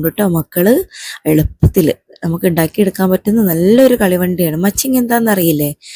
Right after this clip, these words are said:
ആ, മച്ചിങ്ങ തെങ്ങിൽ നിന്ന് വീഴുന്ന ചെറിയ മച്ചിങ്ങ കണ്ടിട്ടില്ലേ? അപ്പൊ അത് വെച്ചിട്ട് ഉണ്ടാക്കി നോക്കുക. അപ്പൊ മക്കളെ, ഇത്രയാണ് ഇന്നത്തെ നമ്മുടെ ക്ലാസ് ട്ടോ. എല്ലാ മക്കൾക്കും ഇന്നെടുത്ത കാര്യങ്ങളും പാഠഭാഗങ്ങളൊക്കെ മനസ്സിലായിട്ടുണ്ടാവുമെന്ന് വിചാരിക്കുന്നു.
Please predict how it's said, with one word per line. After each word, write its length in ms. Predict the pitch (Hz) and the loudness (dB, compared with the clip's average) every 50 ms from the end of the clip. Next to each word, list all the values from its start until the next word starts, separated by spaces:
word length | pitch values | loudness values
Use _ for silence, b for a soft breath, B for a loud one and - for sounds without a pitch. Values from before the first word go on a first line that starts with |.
| B B B B | B B B B
ആ, 80 | - 185 175 160 156 | -4 -2 -2 -2 -2
മച്ചിങ്ങ 380 | 156 170 - - - 170 165 - | -4 -4 -6 -6 -6 -6 -4 -2
തെങ്ങിൽ 260 | 202 202 202 202 202 | 2 4 4 4 4
നിന്ന് 140 | 202 202 208 | 4 4 4
വീഴുന്ന 240 | 196 196 196 196 208 | 4 4 4 4 2
ചെറിയ 460 | 202 - - 220 220 220 208 220 233 | 2 2 4 4 4 4 4 2 2
മച്ചിങ്ങ 360 | 220 214 214 214 - 226 226 226 | 2 2 0 -2 -2 -2 0 0
കണ്ടിട്ടില്ലേ? 500 | 220 214 185 180 170 - 160 147 139 139 156 - B B B B | 0 0 -2 -4 -6 -4 -4 -2 -2 -4 -6 -8 B B B B
അപ്പൊ 180 | B - - | B -4 0
അത് 120 | 165 156 175 | 2 4 4
വെച്ചിട്ട് 360 | 175 165 - - - - - | 4 2 0 -2 -2 0 0
ഉണ്ടാക്കി 420 | 196 170 160 156 151 - - 175 | 0 2 0 -2 -2 -2 -4 -2
നോക്കുക. 380 | 160 151 143 139 _ - 117 - - _ _ _ _ _ _ _ _ _ _ _ _ _ | -2 -2 -2 -4 _ -6 -6 -6 -6 _ _ _ _ _ _ _ _ _ _ _ _ _
അപ്പൊ 220 | 311 - - 240 226 | -20 -6 0 2 2
മക്കളെ, 480 | 214 208 - - - 175 170 165 185 247 269 - - | 2 2 0 0 0 2 2 4 2 2 0 -2 -4
ഇത്രയാണ് 480 | 254 247 - - - 214 175 160 160 165 | -6 -6 -4 -2 0 2 2 2 2 2
ഇന്നത്തെ 360 | 156 151 151 147 - - 202 | 2 0 0 -2 -2 0 0
നമ്മുടെ 320 | 220 262 254 240 226 220 233 | 2 2 2 0 0 -2 -2
ക്ലാസ് 480 | - - 202 170 147 135 - - 160 | 0 0 0 0 0 -2 -2 -4 -6
ട്ടോ. 180 | 160 - 233 240 196 170 - - _ _ B B B B B B - 185 | -4 -2 0 0 0 0 -2 -4 _ _ B B B B B B -6 -2
എല്ലാ 260 | 185 180 175 185 185 | 0 0 2 2 2
മക്കൾക്കും 540 | 190 190 180 - _ - 180 180 - - 185 | 2 0 0 -2 _ -4 -4 -2 -2 -2 -2
ഇന്നെടുത്ത 340 | 180 180 175 170 - - 196 190 | 0 0 -2 -4 -4 -4 -4 -2
കാര്യങ്ങളും 540 | 190 185 175 170 170 170 180 180 175 175 170 170 | 0 2 2 2 0 0 0 2 2 0 0 -2
പാഠഭാഗങ്ങളൊക്കെ 1040 | - 165 160 160 165 156 165 160 160 165 170 170 165 165 160 - _ _ - 285 | -2 -2 -2 -2 -2 -2 -2 -2 -4 -4 -4 -4 -6 -6 -8 -10 _ _ -2 2
മനസ്സിലായിട്ടുണ്ടാവുമെന്ന് 1040 | 269 254 240 220 208 - - 214 202 190 180 - - 185 170 165 160 160 160 165 165 160 | 2 4 4 2 0 -4 -4 -4 -2 -4 -4 -4 -6 -4 -2 -2 0 0 0 0 -2 -2
വിചാരിക്കുന്നു. 680 | 147 - 160 156 175 156 - - - 160 160 175 196 | -2 -2 -2 -2 -2 -4 -6 -8 -6 -4 -2 -2 -2